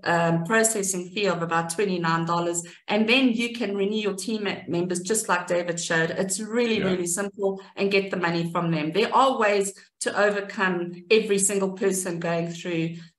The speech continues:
Speaker 1: the, uh, and paying thirty, thirty dollars, you know, where there's a, you can skin a cat many ways. So we have, I found a solution. David's helping
Speaker 2: You're not gonna
Speaker 1: with that.
Speaker 2: skin that cat of yours, are you?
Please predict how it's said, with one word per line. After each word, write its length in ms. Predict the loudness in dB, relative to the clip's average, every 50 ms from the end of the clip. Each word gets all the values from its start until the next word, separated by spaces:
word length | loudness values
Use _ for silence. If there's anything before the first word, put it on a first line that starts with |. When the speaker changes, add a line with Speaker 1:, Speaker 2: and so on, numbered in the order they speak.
| _ -2
Speaker 1:
the, 80 | 0
uh, 220 | 2 2 0 0 0
and 200 | -2 -2 -2 -2
paying 440 | -2 -2 0 0 0 0 -2 -4 -2
thirty, 320 | -2 -2 -2 -2 -6 -8 -4
thirty 260 | -2 0 0 0 -2
dollars, 360 | -2 -2 -2 0 -2 -2 -2 -2
you 60 | 0
know, 280 | 2 2 2 2 2 0 0
where 140 | -2 0 2
there's 280 | 4 4 4 2 2
a, 240 | 0 -4 -6 -6 -8 -10 -10
you 380 | -8 -8 -8 -6 -6 -6 -4 -2
can 160 | -2 -4 -2
skin 260 | -2 -2 0 0 0 0
a 100 | 0 -2
cat 320 | -2 -2 -2 -2 -2 -2
many 220 | -2 0 0 0
ways. 360 | 2 0 0 -2 -2 -6 -10 -12 -16 -20 -20 -16 _
So 380 | -4 0 4 4 6 6 4
we 200 | 4 2 4 4
have, 220 | 4 2 0 -2 -2
I 220 | 0 0 0 0 0
found 220 | 0 0 0 0
a 40 | -4
solution. 560 | -4 -4 -4 -4 -4 -4 -4 -4 -4 -4 -2
David's 360 | 0 2 2 2 0 -2 -2 0
helping 220 | 2 4 6 6
Speaker 2:
You're 80 | 6 6
not 60 | 6
gonna 80 | 4 2
Speaker 1:
with 80 | 2
that. 60 | 4 4
Speaker 2:
skin 160 | 4 6 6
that 180 | 6 4 4 2
cat 240 | 4 4 6 6 4
of 80 | 4
yours, 280 | 4 6 6 4 4 4
are 140 | 2 0 0
you? 160 | 0 -2